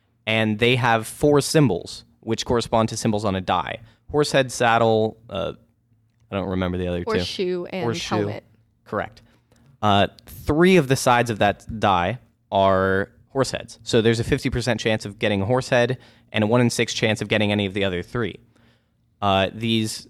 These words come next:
Speaker 1: these tiles have a, a number of spaces that the, the horse will move forward if that i-, is rolled and that horse is chosen to move.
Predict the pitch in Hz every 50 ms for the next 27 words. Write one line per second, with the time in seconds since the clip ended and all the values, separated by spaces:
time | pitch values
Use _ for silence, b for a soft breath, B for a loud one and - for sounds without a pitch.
0 | - 123 117 113 - 107 104 98 - - 120 117 104 107 104 117 - - 123 104
1 | 101 98 104 95 95 92 90 90 - - 101 95 92 92 90 95 - 107 107 117
2 | 120 127 127 123 120 113 104 104 - - - 120 117 - - 110 107 117 107 -
3 | 107 110 110 - - 110 104 - 113 113 110 107 - - - 110 107 104 107 107
4 | 107 104 98 - - - 156 156 160 147 120 104 98 92 90 95 95 123 131 b
5 | b b b b b _ _ _ 127 131 127 - - 110 101 101 113 113 117 113
6 | - - 120 117 - 113 110 104 101 98 95 95 95 92 - 120 127 123 107 101
7 | 101 101 104 - - - - 117 117 113 107 98 110 104 104 - 117 120 110 104
8 | - - 101 - - - - 110 107 95 101 95 92 - 104 113 131 123 - -
9 | _